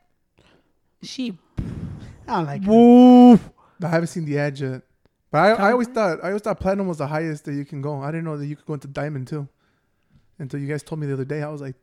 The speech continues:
Speaker 3: "Damn, dude."
Speaker 1: That she made it a fucking. She's and Ma-, remember when she first came out with that song? She's fucking. Look how big she is now, bro.
Speaker 2: First, I was like,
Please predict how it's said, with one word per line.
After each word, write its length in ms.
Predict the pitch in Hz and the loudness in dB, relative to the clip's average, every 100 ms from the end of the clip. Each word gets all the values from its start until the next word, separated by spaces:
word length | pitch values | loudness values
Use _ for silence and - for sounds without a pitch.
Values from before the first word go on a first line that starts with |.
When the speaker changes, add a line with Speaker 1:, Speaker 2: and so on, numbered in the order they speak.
| - | -20
Speaker 3:
"Damn, 420 | 160 170 147 131 | -18 -12 -10 -10
dude." 340 | 139 170 180 - _ _ _ _ _ _ _ _ _ _ _ _ _ _ _ _ _ - | -8 -8 -10 -16 _ _ _ _ _ _ _ _ _ _ _ _ _ _ _ _ _ -10
Speaker 1:
That 200 | 175 170 | -8 -6
she 160 | - | -6
made 240 | 247 339 240 | -6 -6 -6
it 40 | |
a 100 | 170 | -6
fucking. 720 | - - 208 196 - 170 156 180 _ _ _ _ | -12 -16 -12 -12 -10 -12 -12 -18 _ _ _ _
She's 320 | - 277 254 _ _ _ _ _ | -8 -8 -8 _ _ _ _ _
and 140 | 202 | -4
Ma-, 120 | 220 - | -2 2
remember 340 | 262 262 339 381 | 4 4 2 0
when 100 | 320 | 0
she 140 | - | -2
first 300 | 302 294 285 | 0 0 0
came 180 | 330 269 | -4 0
out 140 | 277 330 | 0 0
with 80 | 359 | -2
that 140 | 370 | -2
song? 280 | - 440 381 _ _ _ _ _ _ _ - | 2 0 0 _ _ _ _ _ _ _ -16
She's 320 | 180 - 285 | -10 -8 -10
fucking. 640 | - 262 220 - 175 170 170 - - - - _ _ _ _ _ _ _ _ _ _ _ _ | -10 -12 -12 -12 -12 -12 -14 -20 -20 -20 -20 _ _ _ _ _ _ _ _ _ _ _ _
Look 140 | 226 311 | -4 -4
how 140 | 320 | -6
big 340 | 233 - 247 285 | -8 -2 0 0
she 200 | 285 262 | 0 0
is 160 | 226 | 0
now, 220 | 196 202 | -2 -6
bro. 340 | 175 175 190 254 | -4 -2 -2 0
Speaker 2:
First, 240 | 240 262 | 0 0
I 60 | 285 | -2
was 140 | 254 | 0
like, 200 | 233 175 | 0 -2